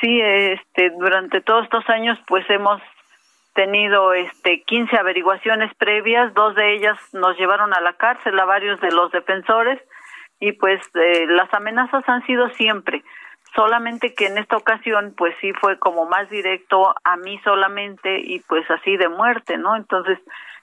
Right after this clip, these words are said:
es por eso que, este, pues, es, es como lo más reciente, digamos.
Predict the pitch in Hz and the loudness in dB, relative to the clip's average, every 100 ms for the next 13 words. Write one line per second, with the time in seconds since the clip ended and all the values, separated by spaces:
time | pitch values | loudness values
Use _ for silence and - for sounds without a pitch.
0 | _ 180 185 180 - 180 170 175 185 180 | _ 0 2 0 0 2 2 -2 -4 -4
1 | 160 - _ _ _ _ _ _ _ - | -8 -10 _ _ _ _ _ _ _ -18
2 | - _ - - - - _ _ _ _ | -18 _ -2 -2 -6 -20 _ _ _ _
3 | _ 180 170 175 - - 196 - 220 196 | _ -4 0 -4 -4 -4 -2 0 0 0
4 | 185 180 185 190 - 185 170 151 147 143 | 0 -2 -2 -6 -6 -8 -6 -8 -8 -2
5 | 160 147 | -2 -2